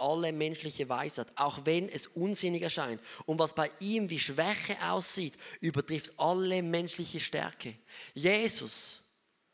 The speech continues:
ist ans Kreuz gegangen,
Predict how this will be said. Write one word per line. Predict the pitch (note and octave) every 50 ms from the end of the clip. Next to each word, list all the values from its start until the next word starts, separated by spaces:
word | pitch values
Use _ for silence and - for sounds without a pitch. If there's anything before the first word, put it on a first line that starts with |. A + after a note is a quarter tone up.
| _ _ _ _ _ _ _ _ _ _ _ _ _ _ _ _ _ _ _ _ _ _ _ _ _ _ _ _ _ _ _ _ _ _ _ _ _ _ _ _ _ _ _
ist | D#3 D3 D3+
ans | C#3+ - - F2 -
Kreuz | D#3+ F3+ G3 F#3 - -
gegangen, | - - A#2 G#2+ G#2 G#2+ G#2 G#2